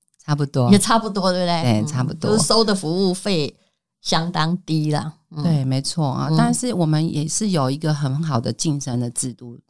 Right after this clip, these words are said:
Speaker 1: 在，好，
Speaker 2: 嗯。
Speaker 1: 只是说我们希望可以让更多人比较不用有压力的，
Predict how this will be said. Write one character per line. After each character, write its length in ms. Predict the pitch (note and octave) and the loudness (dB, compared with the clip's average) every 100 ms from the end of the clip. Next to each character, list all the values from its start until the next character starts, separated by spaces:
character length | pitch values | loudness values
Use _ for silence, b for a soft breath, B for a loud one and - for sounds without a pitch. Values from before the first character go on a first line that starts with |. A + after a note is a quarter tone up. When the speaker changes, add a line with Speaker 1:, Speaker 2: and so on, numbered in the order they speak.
| _ | _
Speaker 1:
在， 400 | - C3 F#2+ - - | 0 2 2 -2 -8
好， 140 | - D#3+ | 0 4
Speaker 2:
嗯。 80 | |
Speaker 1:
只 60 | D#3 | 6
是 120 | F#3+ | 4
说 160 | G3 G3+ | 4 4
我 60 | |
们 140 | D#3 D#3 | 4 2
希 100 | F3+ | 2
望 200 | F3+ F3 - - | 0 -2 -6 -4
可 100 | E3 | 0
以 60 | |
让 200 | E3 D#3 | 2 0
更 160 | D3+ D3+ | 0 0
多 160 | C#3+ | 2
人 160 | C3+ A#2+ | 2 0
比 120 | A2 | -2
较 360 | B2 C3 B2+ - _ | -2 0 0 -4 _
不 80 | C#3+ | -2
用 200 | D#3+ D#3+ | 2 2
有 160 | A#2+ - | 0 -2
压 240 | B2+ A#2+ | 0 0
力 200 | B2+ G#2+ | 0 -2
的， 240 | - - | -4 -6